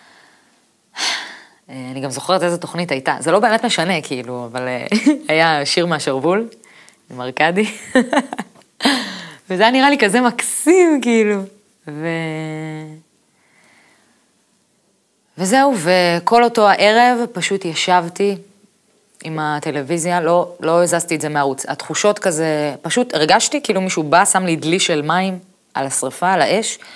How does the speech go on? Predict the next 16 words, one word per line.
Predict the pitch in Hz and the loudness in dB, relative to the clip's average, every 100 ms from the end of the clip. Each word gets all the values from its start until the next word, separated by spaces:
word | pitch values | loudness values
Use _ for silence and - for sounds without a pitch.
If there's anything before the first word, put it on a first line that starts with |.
| - - - - - - _ _ _ - | -20 -20 -20 -20 -20 -20 _ _ _ -14
ועכשיו | 143 - 180 | -4 0 2
אני | 175 | 2
יושבת | 160 151 214 214 247 247 156 | -2 0 2 2 2 0 -2
ו-, | 156 151 147 147 143 | -2 0 -2 -4 -6
ואני, | 147 143 147 143 135 | -8 -8 -8 -8 -10
ואני | 135 151 | -8 -6
בטוחה, | 143 156 - 147 | -6 -6 -2 -2
אני, | 139 139 135 | -2 -6 -8
הנה, | 156 143 131 _ _ - | -8 -10 -12 _ _ -14
ממש | 147 175 - | -6 -4 -2
ככה, | 170 - 131 | -4 -2 -4
יש | 139 | -4
לי | 151 151 147 139 135 - - - _ _ - | -4 -4 -4 -8 -12 -20 -20 -20 _ _ -16
כזה | 143 135 139 127 123 120 120 - _ | -12 -8 -8 -8 -14 -18 -20 -20 _
במה | 147 151 | -4 0
לאחוז. | 165 160 - 160 127 | 0 0 -2 -4 -4